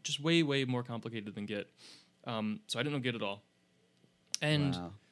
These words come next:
Speaker 1: the cra-, like, what might even be more crazy is I had a, the interview was in the morning and in the evening, right? Like a two-parter.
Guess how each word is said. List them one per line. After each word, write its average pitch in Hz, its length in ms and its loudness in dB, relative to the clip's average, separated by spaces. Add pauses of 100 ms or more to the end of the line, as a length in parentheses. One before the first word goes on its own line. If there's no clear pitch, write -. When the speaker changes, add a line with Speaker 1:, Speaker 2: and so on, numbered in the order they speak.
(320)
Speaker 1:
the 143 100 0
cra-, 170 340 0
like, 127 320 -2
what 156 160 -4
might 160 140 0
even 139 200 0
be 120 300 -2
more 120 240 -2
crazy 117 380 -2
is 110 480 0 (460)
I 123 80 2
had 123 160 2
a, 123 100 0 (160)
the 135 100 -2
interview 139 280 4
was 120 240 2
in 123 100 -2
the 117 60 0
morning 160 260 2
and 135 80 2
in 120 140 2
the - 100 -4
evening, 104 240 -4
right? 113 220 -6 (180)
Like 127 140 -10
a 113 40 -6
two-parter. 110 520 -4